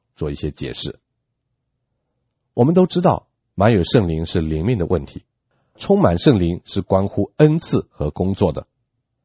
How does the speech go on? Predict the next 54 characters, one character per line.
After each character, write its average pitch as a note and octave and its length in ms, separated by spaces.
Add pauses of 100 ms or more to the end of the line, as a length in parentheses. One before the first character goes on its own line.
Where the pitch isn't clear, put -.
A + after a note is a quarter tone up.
(360)
正 F#2+ 180
常 D#2+ 140
的 D#2 100
来 D2+ 140
说， F#2+ 380
所 B2 600
有 G#2+ 140
的 F2+ 100
信 G2 240
徒 - 280 (200)
不 D3+ 160
单 C#3 240
单 C#3 300
已 F2 160
经 A#2 160
有 E2 180
属 D2 320
天 G#2+ 200
的 E2+ 100
生 B2+ 180
命， C#3 260 (380)
也 G2+ 240
应 C3+ 220
该 B2 140
有 F#2 180
属 D2+ 320
灵 E2 160
的 F#2 100
能 D#2+ 340
力 C3+ 200
侍 - 260
奉 F2+ 180
主。 - 280 (920)
可 E3 140
是 F#3+ 120
由 D#3 160
于 F3 120
灵 B2 260
命 G3 160
的 A#2 80
背 D3+ 320
景 D2 320
和 F2 200
过 C3 280
程 D#2 240
不 C3 140
同， D2+ 300 (440)
以 C#2 100
及 D#2+ 220
信 E2+ 520
心 A2 220
的 E2+ 80
大 F#2+ 220
小， C#2 340